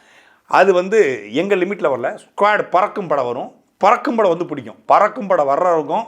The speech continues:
"ஆ, பறக்கும் படம் வருது, அது வரதண்டி நம்ம வெயிட் பண்ணிட்டு இருப்போம்னு" சொல்லி அவர் காசை வச்சுக்கிட்டு நின்றுட்டு இருப்பாரு. அவன் அடிச்சு குடிச்சிட்டு அடுத்த தெருவுக்கு போயிட்டு இருப்பான். அவன் இன்ன-,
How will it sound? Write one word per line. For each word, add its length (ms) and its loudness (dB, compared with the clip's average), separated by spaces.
"ஆ, 460 -4
பறக்கும் 380 0
படம் 160 -4
வருது, 400 -8
அது 180 6
வரதண்டி 380 2
நம்ம 180 -6
வெயிட் 200 -2
பண்ணிட்டு 280 -6
இருப்போம்னு" 220 -8
சொல்லி 160 0
அவர் 200 4
காசை 360 0
வச்சுக்கிட்டு 360 -6
நின்றுட்டு 200 -8
இருப்பாரு. 240 -8
அவன் 200 4
அடிச்சு 440 0
குடிச்சிட்டு 400 -2
அடுத்த 220 0
தெருவுக்கு 140 0
போயிட்டு 220 -4
இருப்பான். 360 -6
அவன் 200 4
இன்ன-, 400 0